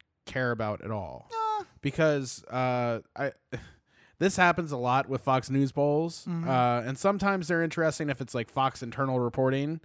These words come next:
Speaker 2: Sure.
Speaker 1: But ninety-five percent of the polls that they release are just created by internet research.
Speaker 2: Oh.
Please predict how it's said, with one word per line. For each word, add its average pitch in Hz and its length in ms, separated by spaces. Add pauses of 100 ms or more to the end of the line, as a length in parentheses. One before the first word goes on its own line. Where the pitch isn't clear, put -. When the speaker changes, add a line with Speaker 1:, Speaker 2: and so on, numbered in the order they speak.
(120)
Speaker 2:
Sure. 156 300
Speaker 1:
But 139 220 (280)
ninety-five 160 920
percent 151 300
of 143 60
the 131 80
polls 131 340
that 143 140
they 139 80
release 135 420
are 113 100
just 110 240 (440)
created 135 360
by 117 120
internet 123 340
research. 170 720
Speaker 2:
Oh. 107 260